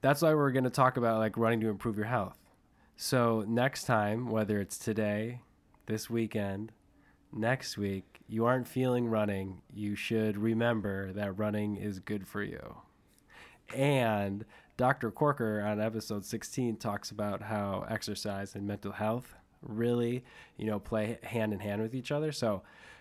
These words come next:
a lot of this stuff is, um, we've been talking about it a lot. And we were talking before this, and I'm really excited about this because <laughs> you called me the other day and you said, "Hey, I have run the most miles in a week in, like, a year right now. I feel so good. What,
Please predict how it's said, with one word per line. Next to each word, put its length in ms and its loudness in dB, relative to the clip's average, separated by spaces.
a 80 -6
lot 260 2
of 80 2
this 120 -2
stuff 340 -4
is, 240 -6
um, 400 -6
we've 180 -2
been 120 0
talking 400 0
about 240 -4
it 100 -6
a 80 -6
lot. 320 -6
And 420 -2
we 240 4
were 100 4
talking 420 4
before 440 2
this, 420 -2
and 120 -6
I'm 200 0
really 280 4
excited 440 0
about 300 -2
this 220 -6
because 720 -4
<laughs> 40 -12
you 520 2
called 340 6
me 120 4
the 180 2
other 220 2
day 260 0
and 120 0
you 80 -2
said, 240 -6
"Hey, 400 2
I 640 4
have 160 2
run 240 2
the 60 2
most 340 0
miles 340 2
in 100 2
a 80 2
week 380 -2
in, 120 -4
like, 260 -4
a 60 -4
year 380 0
right 260 -4
now. 240 -8
I 140 0
feel 260 -2
so 320 -2
good. 280 0
What, 600 0